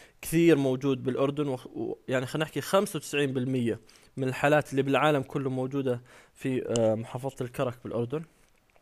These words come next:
فمرض الالكابتونوريا أو بسموه البلاك يورين ديزيز، لأنه هذول اليورين بيكون عندهم مميز إنه لونه بلاك. آه، هو اوتوسومال ريسيسيف برضه كونديشن.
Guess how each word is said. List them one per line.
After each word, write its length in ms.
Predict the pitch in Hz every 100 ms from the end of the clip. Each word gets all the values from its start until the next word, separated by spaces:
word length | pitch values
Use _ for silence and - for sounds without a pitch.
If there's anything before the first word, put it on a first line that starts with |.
| _ - -
فمرض 480 | - 117 120 123
الالكابتونوريا 840 | 120 - 151 - - 143 143 135 123
أو 80 |
بسموه 500 | 127 - 135 135 131
البلاك 520 | 123 131 139 143 - 143
يورين 360 | 139 127 127 - - - -
ديزيز، 420 | 127 123 139 107 107
لأنه 200 | 117 117
هذول 320 | 127 120 101 -
اليورين 380 | 123 123 123 113
بيكون 280 | - - -
عندهم 440 | 117 117 113 98
مميز 460 | 120 127 120 110 -
إنه 220 | 117 117
لونه 220 | 123 120
بلاك. 440 | 113 120 104 - - _ - - - - -
آه، 240 | 120 120
هو 200 | 135 139
اوتوسومال 540 | 139 135 - 160 190
ريسيسيف 280 | 180 - 139
برضه 280 | 131 131 123
كونديشن. 540 | - 123 117 - 127